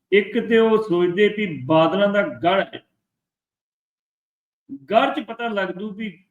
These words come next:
ਗਿਆਨੀ ਹਰਪ੍ਰੀਤ ਸਿੰਘ ਨਾਲ ਲੋਕ ਜੁੜੇ ਨੇ ਕਿ ਬਾਦਲਾਂ ਨਾਲ ਜੁੜੇ ਨੇ। ਤੇ ਦੂਸਰੀ ਚੀਜ਼, ਗਿਆਨੀ ਹਰਪ੍ਰੀਤ ਸਿੰਘ ਦੀ ਜਿਹੜੀ ਤਿਰਸਕਾਰ ਕੀਤਾ ਸੀ, ਉਹਨਾਂ ਦਾ ਸਤਿਕਾਰ ਬਹਾਲ ਹੋ ਜਾਊਗਾ। ਇਹ ਦੋ ਗੱਲਾਂ ਉਹਨਾਂ ਨੇ ਕਹੀਆਂ ਨੇ,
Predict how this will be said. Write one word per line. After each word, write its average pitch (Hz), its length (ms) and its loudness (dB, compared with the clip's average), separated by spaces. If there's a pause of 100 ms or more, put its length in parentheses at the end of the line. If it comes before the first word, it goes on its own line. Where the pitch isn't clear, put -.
ਗਿਆਨੀ 180 320 -2
ਹਰਪ੍ਰੀਤ 165 500 -6
ਸਿੰਘ 208 180 -8
ਨਾਲ 214 160 -4
ਲੋਕ 185 280 -2
ਜੁੜੇ 170 240 2
ਨੇ 196 140 -4
ਕਿ 202 140 -6
ਬਾਦਲਾਂ 147 480 -4
ਨਾਲ 175 160 -8
ਜੁੜੇ 160 280 -2
ਨੇ। 170 220 -8 (1000)
ਤੇ 202 120 0
ਦੂਸਰੀ 190 640 -2
ਚੀਜ਼, 208 320 -2 (640)
ਗਿਆਨੀ 190 720 0 (440)
ਹਰਪ੍ਰੀਤ 175 340 -8
ਸਿੰਘ 196 240 -2
ਦੀ 196 100 -2
ਜਿਹੜੀ 185 280 -4
ਤਿਰਸਕਾਰ 190 460 -2
ਕੀਤਾ 175 380 -6
ਸੀ, 180 120 -8
ਉਹਨਾਂ 185 140 -6
ਦਾ 180 120 -4
ਸਤਿਕਾਰ 151 480 -4
ਬਹਾਲ 147 300 0
ਹੋ 143 60 0
ਜਾਊਗਾ। 151 360 -2
ਇਹ 185 300 -2
ਦੋ 147 160 0
ਗੱਲਾਂ 165 260 0
ਉਹਨਾਂ 170 140 -2
ਨੇ 160 120 -2
ਕਹੀਆਂ 160 360 -2
ਨੇ, 156 160 -2